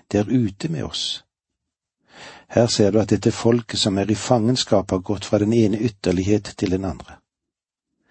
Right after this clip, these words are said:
Så lenge som Jerusalem sto og de falske profetene fortsatte å si at det er snart kommet i den situasjonen at de ville være fri, det holdt håpet oppe. Riktignok et falskt håp,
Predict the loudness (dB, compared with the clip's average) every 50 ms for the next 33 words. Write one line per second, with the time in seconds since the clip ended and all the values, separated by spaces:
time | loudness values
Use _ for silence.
0 | _ -20 -20 -20 -20 -20 -16 -10 -2 0 2 4 4 4 6 4 4 4 4 2
1 | 4 4 4 4 4 2 2 2 2 2 2 4 4 2 2 -2 -2 0 -2 -2
2 | -2 0 0 0 2 2 0 -2 2 0 0 0 0 -4 -4 -6 -2 0 0 0
3 | 2 4 2 2 2 2 -2 -2 0 0 -2 -2 0 0 0 0 0 2 -2 -2
4 | 0 2 2 2 2 2 -2 -6 -16 -20 -20 -20 -20 _ _ -2 -2 -2 0 2
5 | 2 2 2 2 0 2 4 4 4 2 0 -6 _ _ _ -14 -14 -14 -14 -16
6 | _ _ _ _ _ -20 -20 -20 -20 -20 -20 -20 -20 _ _ -4 0 2 2 2
7 | 4 4 4 4 4 2 4 2 2 4 4 2 4 4 2 2 2 2 0 0
8 | -2 -2 0 0 2 2 2 2 2 2 2 0 0 0 -4 -6 0 0 0 0
9 | 0 -4 -12 -18 _ _ _ _ _ _ _ _ _ _ _ _ _ _ _ 0
10 | 0 2 4 2 2 0 -2 -10 -2 2 2 2 2 0 -6 -6 -6 -4 -4 -4
11 | -8 -8 _ -18 -18 -18 -18 _ _ _ _ _ _ _ _ _ _ _ _ -20
12 | -20 -18 -18 -18 -12 _ 0 0 0 0 0 2 4 4 4 4 2 2 -2 -2
13 | -2 -4 -4 0 0 2 2 0 -6 -8 -10 -4 -2 -2 -2 -2 _ _